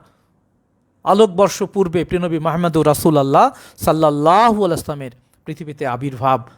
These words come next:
তাকে নিয়ে আল্লাহ তাআলার গভীর সংযোগ সমর্পণ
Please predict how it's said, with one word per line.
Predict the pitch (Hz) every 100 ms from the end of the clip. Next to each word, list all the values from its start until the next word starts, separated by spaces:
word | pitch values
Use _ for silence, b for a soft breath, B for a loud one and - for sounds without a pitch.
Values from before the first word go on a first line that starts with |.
| _
তাকে | 143 131 143
নিয়ে | 151
আল্লাহ | 143 131
তাআলার | 135 147 185 - b b _ _ -
গভীর | 180 220 196 - b b _ _ _ _ _ _ _ _ _
সংযোগ | - 180 185 214 226
সমর্পণ | 190 180 175 175 160